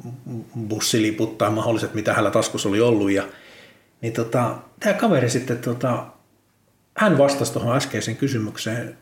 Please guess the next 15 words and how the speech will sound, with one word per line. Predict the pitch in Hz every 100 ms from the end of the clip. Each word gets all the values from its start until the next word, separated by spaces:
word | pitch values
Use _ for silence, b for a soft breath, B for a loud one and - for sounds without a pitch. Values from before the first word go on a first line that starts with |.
| -
sanomalla, | 196 170 98 98 101 - -
että | -
hei, | 170 101 101 - _ _ _ -
ota | 196 143
mun | 139 120
kengät. | 117 95 - - b b b b b
Ja | -
se | 202
oli | 190
antanut | 185 120 120
oikeasti | 131 120 113 -
kengät | - 175 113 92
jalastaan | 123 117 101 - 120
tälle | 123 113
kaverille, | - 127 143 135 123